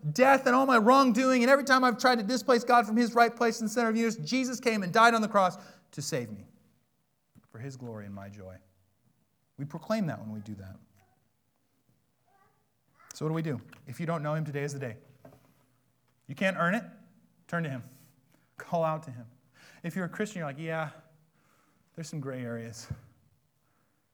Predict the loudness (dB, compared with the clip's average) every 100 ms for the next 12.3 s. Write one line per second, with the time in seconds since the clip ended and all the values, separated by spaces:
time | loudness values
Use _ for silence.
0 | _ _ _ _ -16 -14 -12 -10 -10 -14
1 | -14 -16 -16 -16 -16 -16 -18 -18 -20 -20
2 | _ _ _ _ _ _ _ _ _ _
3 | _ _ -16 -14 -16 -12 -10 -8 -8 -10
4 | -10 -12 -12 -14 -16 -20 _ _ _ _
5 | _ _ _ _ _ _ _ -16 -12 -10
6 | -8 -6 -6 -8 -12 -14 -20 _ _ _
7 | _ _ _ _ _ _ _ _ -14 -8
8 | -8 -8 -6 -8 -8 -10 -14 -14 -16 -14
9 | -14 -14 -16 -20 _ _ _ _ _ _
10 | -8 -8 -8 -10 -6 -8 -8 -10 -10 -12
11 | -16 -14 -12 -14 -18 -14 -12 -12 -16 -18
12 | -20 -20 -20